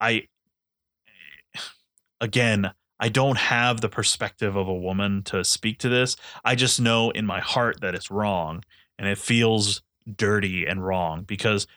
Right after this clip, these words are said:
to me, your capability comes from within, but your perspective also matters. What you've been through, what you've experienced matters. And diversity is important,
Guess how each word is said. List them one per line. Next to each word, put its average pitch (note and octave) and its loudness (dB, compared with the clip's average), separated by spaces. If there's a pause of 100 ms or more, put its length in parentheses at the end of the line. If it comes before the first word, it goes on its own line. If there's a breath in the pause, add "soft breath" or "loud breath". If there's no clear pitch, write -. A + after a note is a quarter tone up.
(120 soft breath)
to - -2
me, A#2+ 4 (1500)
your B2+ 0
capability A#2+ 4
comes A2+ 0
from G#2+ 2
within, G#2 2
but G2+ -4
your G#2+ 0
perspective G#2+ -2
also F#2+ -2
matters. C#2+ -10 (500)
What A2+ 0
you've A2+ 0
been A#2 4
through, G2+ -2
what F#2+ 0
you've G2+ -4
experienced F#2+ -2
matters. - -8 (840)
And G#2 2
diversity C3 4
is B2+ 2
important, B2+ 0